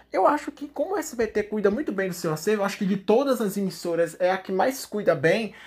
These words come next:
eu acredito, tá, <laughs> gente, né, que o acervo da Manchete que está com o S B T está muito bem cuidado, né, e vai ser esse acervo que vai ser, né, gente, é, provavelmente exibido dentro do S B T Play.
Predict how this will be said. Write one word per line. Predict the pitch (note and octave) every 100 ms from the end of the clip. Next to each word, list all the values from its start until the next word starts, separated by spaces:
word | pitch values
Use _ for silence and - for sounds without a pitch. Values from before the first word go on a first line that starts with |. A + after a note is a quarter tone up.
| -
eu | -
acredito, | D4+ D#4+ C4+ A3 C4 -
tá, | - F4+ B3
<laughs> |
gente, | E3 C#3+ -
né, | D#3 E3+
que | G#3 - A3+ C#4+ - -
o | B3+
acervo | A#3 - A3 G#3+
da | G3 E3 E3 A#3 D#4+ F#4 G3 E3+
Manchete | F3+ F3 E3 D#3+
que | -
está | - F#3
com | G#3+
o |
S | G#3 -
B | F#3+
T | F#3+
está | G#3 - A#3+
muito | G3+ G#3+
bem | A3+ A#3
cuidado, | B3+ G#3+ D3 D3 - - -
né, | - D#3+ G3+ - -
e | A#3+
vai | B3+
ser | B3+ A3
esse | A3+ C4+
acervo | C4 - F#3+ A3
que | A3+
vai | A3
ser, | G#3+ - F#3
né, | G3+ G3
gente, | E3 - _ _ -
é, | D3+ D3+ C#3+ -
provavelmente | E3 F3 F3 F3+ D#3+ E3 F#3+
exibido | G3 E3+ F#3 F3+
dentro | F3+ F3+
do | F3
S | F3 F#3
B |
T | F3+ F#3+
Play. | - -